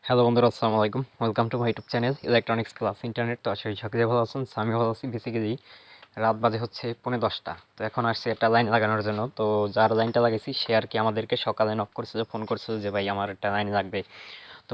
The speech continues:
পরে বললাম, "হ্যাঁ, দেওয়া যাবে, যে কোনো মুহূর্তে দেওয়া যাবে।" পরে বললো, "তাহলে ভাই, আমি রাউটার কিনে, রাউটার অনু কিনে তারপর আপনাদেরকে ফোন দিতেছি।" তো ফোন দিতে দিতে মোটামুটি উনি রাত আটটা নয়টা বাজে ফেলাইছে, যার কারণে আর কি আমাদের দেরি হয়েছে। তো তার তোর নিয়ে আইসা,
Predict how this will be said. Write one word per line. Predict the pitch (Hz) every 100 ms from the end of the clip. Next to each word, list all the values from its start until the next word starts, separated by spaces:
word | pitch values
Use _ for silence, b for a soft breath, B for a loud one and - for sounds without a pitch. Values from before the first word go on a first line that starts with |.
| -
পরে | 120 120
বললাম, | 123 113
"হ্যাঁ, | 117 110
দেওয়া | 113
যাবে, | 107 104
যে | 110
কোনো | 120 120 117
মুহূর্তে | 120 113 120
দেওয়া | 123 123
যাবে।" | 139 -
পরে | 117 113
বললো, | 117 110
"তাহলে | 113 113 107
ভাই, | 104 110
আমি | 107 107
রাউটার | 107 107 113 101 -
কিনে, | 120 147 113 B B B B 110
রাউটার | 104 101 107 113
অনু | 107 -
কিনে | 120 123
তারপর | 107 110 104
আপনাদেরকে | - 104 107 110
ফোন | - 107
দিতেছি।" | 104 107 -
তো | 120 107
ফোন | - 113
দিতে | 113 117 117
দিতে | 120 - 143 208 B B B B B 120
মোটামুটি | 117 123 113 123
উনি | 117 131 120
রাত | - - B B B B 110
আটটা | - 127
নয়টা | 117 113
বাজে | 110 117 117
ফেলাইছে, | 123 120 151 123
যার | 107
কারণে | 120 113 113
আর | 104
কি | 139
আমাদের | 110 104 120 113
দেরি | 113 110
হয়েছে। | 107 - 156 185 B B _
তো | 120
তার | 113 110
তোর | 123 113
নিয়ে | 117 117
আইসা, | -